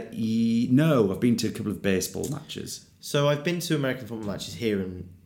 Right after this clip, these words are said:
Speaker 2: in London.
Speaker 1: Yeah.
Speaker 2: When they did it at, um, I think it was Wembley, like, the first couple of years they
Speaker 1: Yes.
Speaker 2: did the international series or whatever the bright sparks that Fox wanted to call it or whatever.
Speaker 1: Yeah.
Speaker 2: I was sitting next to my friends who are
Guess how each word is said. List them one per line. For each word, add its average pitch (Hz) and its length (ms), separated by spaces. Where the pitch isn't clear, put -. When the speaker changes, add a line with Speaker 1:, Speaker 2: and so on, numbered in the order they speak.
Speaker 2:
in 98 220
London. 90 460
Speaker 1:
Yeah. 87 320
Speaker 2:
When 98 140
they 98 120
did 98 180
it 98 140
at, 92 220
um, 90 500
I - 60
think - 180
it 95 80
was 85 100
Wembley, 95 340
like, 85 140
the - 60
first 98 300
couple - 140
of - 60
years 90 220
they 87 80
Speaker 1:
Yes. 82 200
Speaker 2:
did 90 120
the - 40
international 95 540
series 78 360
or 104 40
whatever 90 400
the - 60
bright - 280
sparks - 380
that - 100
Fox - 360
wanted 87 200
to - 80
call - 240
it - 80
or - 40
whatever. - 300
Speaker 1:
Yeah. 78 260
Speaker 2:
I 127 60
was 139 140
sitting 196 160
next 147 140
to 127 60
my 117 60
friends 107 460
who 113 400
are 95 540